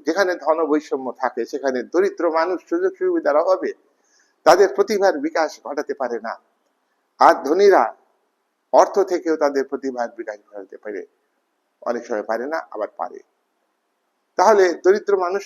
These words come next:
সুযোগই পেল না, তাদের ট্যালেন্টকে বিকশিত করবার জন্য যে অনুকূল পরিবেশ,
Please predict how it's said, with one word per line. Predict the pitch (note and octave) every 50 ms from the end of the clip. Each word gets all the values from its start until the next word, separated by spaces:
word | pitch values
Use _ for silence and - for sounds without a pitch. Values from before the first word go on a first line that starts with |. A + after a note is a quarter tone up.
| - -
সুযোগই | F3+ F#3+ A3 A#3+ A3+ A#3
পেল | F3+ C#3 A2+ G#2 G2+ - _
না, | - - _ _ _ _ _ _ _ _ _ _ _ _ _ _ _ -
তাদের | D#3 D#3 D#3 F3 F3 E3 C#3+ - - _
ট্যালেন্টকে | - F#3+ G3+ A3 A3 G#3+ G3+ - - _ _ - F3 D#3 D3 C3+ - - _ _ _ _ _ _ _ _ _ _ _ -
বিকশিত | - - - B3 - - G#3+ -
করবার | F#3 - - E3+ D#3 C#3 D3 C#3 - - -
জন্য | C3 B2+ C3+ B2 A#2
যে | B2 C3+ -
অনুকূল | - C3 F#3 A#3+ B3 B3+ B3 A3 F#3 - -
পরিবেশ, | - G#2 G2+ G2 - E2 D#2+